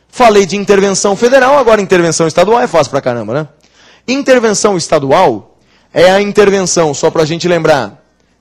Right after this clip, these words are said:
é a intervenção do Estado no município. É a intervenção do Estado no município. Essa é a intervenção estadual.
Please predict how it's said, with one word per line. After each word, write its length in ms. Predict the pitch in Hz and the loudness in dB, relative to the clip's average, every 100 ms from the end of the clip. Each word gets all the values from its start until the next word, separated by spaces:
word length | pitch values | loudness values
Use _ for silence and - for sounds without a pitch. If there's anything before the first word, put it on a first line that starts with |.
| _ | _
é 180 | 151 156 | 2 2
a 200 | 156 175 | 2 0
intervenção 1500 | 226 233 226 - 202 208 185 175 185 165 - 190 151 104 - _ _ _ _ _ _ _ | -2 -6 -10 0 2 4 0 -2 -4 -4 -2 -2 -2 -8 -18 _ _ _ _ _ _ _
do 460 | 131 139 170 165 156 - | -6 0 2 0 -2 -6
Estado 840 | 156 127 - 147 131 131 254 302 _ _ _ _ _ _ _ _ _ _ _ _ _ | -6 -6 -4 0 0 0 -4 -6 _ _ _ _ _ _ _ _ _ _ _ _ _
no 680 | 160 196 190 196 233 - - - | -6 0 4 4 4 0 -18 -16
município. 1040 | 139 147 165 220 - 254 214 160 110 - _ _ _ _ _ _ _ _ _ - | -8 -4 -2 -2 -4 -4 -2 -4 -6 -10 _ _ _ _ _ _ _ _ _ -6
É 100 | 147 | -4
a 60 | |
intervenção 960 | 175 170 190 180 185 - 214 226 170 113 _ | -4 0 0 2 0 -2 0 0 -2 -8 _
do 180 | 135 165 | -10 -6
Estado 680 | 180 - - 240 294 247 302 | -6 -8 -2 0 0 -2 -4
no 80 | 294 | -4
município. 580 | 294 262 202 143 - _ _ _ _ _ _ _ _ | -4 -2 -2 -4 -10 _ _ _ _ _ _ _ _
Essa 240 | 131 135 | -6 -4
é 20 | 196 | -4
a 20 | |
intervenção 500 | 226 226 233 233 233 | 0 0 0 -2 -4
estadual. 800 | 226 233 247 233 127 - _ | -2 -2 2 2 0 -4 _